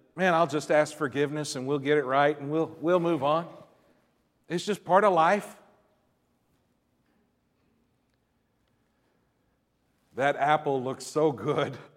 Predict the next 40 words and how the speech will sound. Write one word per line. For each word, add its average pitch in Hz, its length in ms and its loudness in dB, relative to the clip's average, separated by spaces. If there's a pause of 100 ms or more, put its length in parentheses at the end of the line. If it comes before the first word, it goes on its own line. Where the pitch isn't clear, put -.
(1500)
Yeah, 180 200 6
God 190 320 8
said 190 240 4
not 180 220 4
to 165 80 0
eat 180 280 0
that 160 300 6
fruit, 147 360 0
and 131 140 -6
I 135 80 -4
know 127 180 -4
it 123 60 -2
wasn't 127 300 -4
an 123 100 -10
apple. 113 300 -6
Play 131 200 -4
with 110 160 -8
me 104 100 -14
here 104 140 -12
for 107 140 -16
a 104 40 -14
minute. 101 200 -14 (2000)
God 147 220 -2
said 156 200 -2
not 147 220 0
to 143 80 -4
eat 147 220 0
that 135 340 -2
fruit, 139 320 -2
but 139 340 -8
gosh, 175 300 -8
that 147 220 -10
looks 156 180 -16
so 180 160 -6
good. 156 320 -10 (1900)
I 214 140 8
could 214 180 -2
just 220 200 -2
have 190 240 4
one. 165 380 2